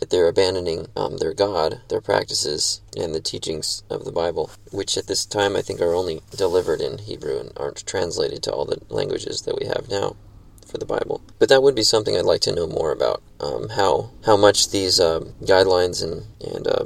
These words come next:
things that were worth fighting over at this time, how that relates to, uh, a modern day Gentile, you know, non-Jew who was adopted into Christ's family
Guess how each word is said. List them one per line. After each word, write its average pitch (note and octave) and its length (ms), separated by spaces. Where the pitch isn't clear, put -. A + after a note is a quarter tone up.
things G2+ 300
that E2+ 100
were E2+ 120
worth F2+ 180
fighting F2+ 380
over D#2+ 260
at - 120
this F2 180
time, E2+ 300
how G2+ 140
that F2+ 180
relates F2 460
to, E2+ 280
uh, D#2 180
a - 60
modern F#2+ 400
day - 260
Gentile, F#2+ 840
you - 120
know, - 180
non-Jew F#2 600
who D#2+ 100
was - 380
adopted - 480
into D#2+ 320
Christ's - 320
family D2+ 380